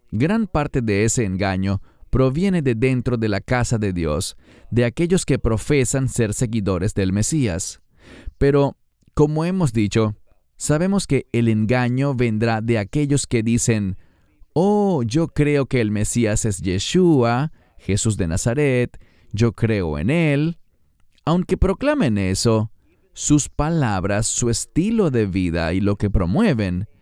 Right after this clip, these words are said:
no está fundamentado en la verdad. A medida que nos acercamos más y más,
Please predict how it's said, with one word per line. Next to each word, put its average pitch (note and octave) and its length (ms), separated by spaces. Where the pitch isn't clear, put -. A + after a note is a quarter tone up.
no D#3 360
está B2+ 340
fundamentado D3 1000
en F#2 160
la D#2 160
verdad. A#2 600
A D3 80
medida G3+ 460
que D3+ 140
nos B2 200
acercamos B2 680
más C#3+ 280
y C3 80
más, E2+ 540